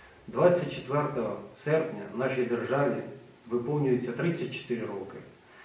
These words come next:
Це свято об'єднує нас в єдиній гордості за Україну, яка продовжує боротися за свою свободу. З перших днів повномасштабної війни, яку розв'язала Росія проти нашої держави, ми з вами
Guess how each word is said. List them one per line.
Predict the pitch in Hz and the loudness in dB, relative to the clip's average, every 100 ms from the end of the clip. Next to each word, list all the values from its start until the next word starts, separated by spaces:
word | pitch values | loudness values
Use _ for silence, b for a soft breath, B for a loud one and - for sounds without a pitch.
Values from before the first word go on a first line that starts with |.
| B B | B B
Це | - 139 | -6 -4
свято | 139 170 180 180 - - | 2 8 8 6 -2 -4
об'єднує | 123 - 147 151 127 123 | -4 0 2 2 4 4
нас | 135 160 156 110 | 6 6 4 0
в | |
єдиній | 127 143 180 151 | 0 4 6 6
гордості | 127 139 135 127 117 | 4 2 2 0 -2
за | 117 | 0
Україну, | 110 113 101 101 95 90 - - B B - | 0 -2 -4 -2 -4 -6 -10 -18 B B 0
яка | 131 131 143 | 2 4 4
продовжує | 123 120 139 160 - 131 | 4 2 2 2 4 2
боротися | 117 120 120 117 - 113 107 - | 4 4 4 2 -4 -6 -6 -10
за | 113 | -10
свою | 104 117 113 123 | -6 -4 0 0
свободу. | 120 101 95 95 95 - B B B B | -2 -8 -10 -12 -12 -18 B B B B
З | - | -18
перших | - 170 180 165 139 | 4 8 8 6 0
днів | 143 165 151 - | 0 0 0 -6
повномасштабної | 127 120 127 135 139 - 143 135 135 123 | 0 4 4 4 0 2 2 4 4 6
війни, | 127 123 147 151 - - | 6 6 4 0 -6 -10
яку | 117 117 120 127 | -2 -2 0 2
розв'язала | 120 120 120 135 120 | 2 2 4 6 6
Росія | 117 - 131 131 | 4 2 0 0
проти | 110 117 117 | 0 -2 -2
нашої | 113 127 127 113 | 2 2 2 -2
держави, | 104 107 117 139 117 107 - - B B B B B | -4 -4 2 4 4 2 -4 -10 B B B B B
ми | 117 143 | 0 2
з | |
вами | 127 160 160 120 | 4 4 4 2